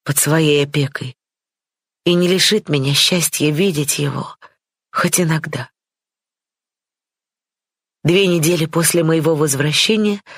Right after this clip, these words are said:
прошли относительно спокойно. Никто не говорил о предстоящей свадьбе, и я не замечала никаких приготовлений к этому важному событию.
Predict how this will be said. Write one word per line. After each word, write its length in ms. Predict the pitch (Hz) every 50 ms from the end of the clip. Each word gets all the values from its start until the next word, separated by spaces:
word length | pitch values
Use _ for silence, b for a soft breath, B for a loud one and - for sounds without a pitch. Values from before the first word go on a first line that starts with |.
| B B B B B
прошли 360 | - 202 214 214 - - 254 262
относительно 600 | 247 - 190 180 - - 180 - - 175 160 156
спокойно. 720 | 147 - - - 151 - - 131 127 131 131 131 139 143 _ _ _ _ _ _ _ _ _ _ _ _ _ _ _ _ _ -
Никто 320 | 180 196 190 - - 240
не 120 | 240 240
говорил 360 | 226 214 190 185 170 156 147 143
о 60 | 143
предстоящей 720 | 143 147 139 - - 147 147 143 147 147 139 - - 131
свадьбе, 560 | 127 - - 151 175 202 220 214 185 190 196 - _ _ _ _ _ _ _ _ _ _ _ -
и 60 | 165
я 220 | 160 143 165 185
не 140 | 202 214 208
замечала 540 | 175 185 175 175 160 - - - 185 208 220
никаких 420 | 196 180 - 165 156 - 208 208
приготовлений 800 | - - 233 175 185 185 - 170 151 139 143 151 165 175 175 175
к 100 | - -
этому 320 | 143 143 - 143 139 135
важному 480 | 120 135 143 143 147 143 151 143 135 143
событию. 720 | - - - 131 123 127 131 123 - - - - 147 147